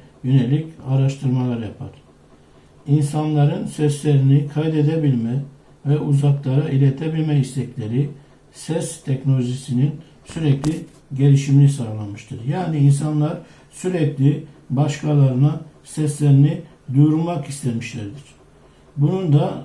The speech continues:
bu ses teknolojisinin gelişmesinin temeli bu istekten kaynaklanmıştır. Teknolojinin gelişmesiyle birlikte ses teknolojisinde büyük değişiklikler olmuştur. Sesle birlikte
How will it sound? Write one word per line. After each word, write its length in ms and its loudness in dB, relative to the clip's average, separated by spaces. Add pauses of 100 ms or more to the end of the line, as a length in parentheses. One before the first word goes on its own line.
bu 160 -8
ses 340 -8
teknolojisinin 880 4 (400)
gelişmesinin 800 2 (160)
temeli 520 2 (360)
bu 240 0
istekten 600 0 (440)
kaynaklanmıştır. 840 -4 (720)
Teknolojinin 800 2
gelişmesiyle 840 2
birlikte 460 -4 (360)
ses 360 -8
teknolojisinde 960 2 (340)
büyük 320 0
değişiklikler 760 0
olmuştur. 560 -4 (1000)
Sesle 600 -4
birlikte 600 2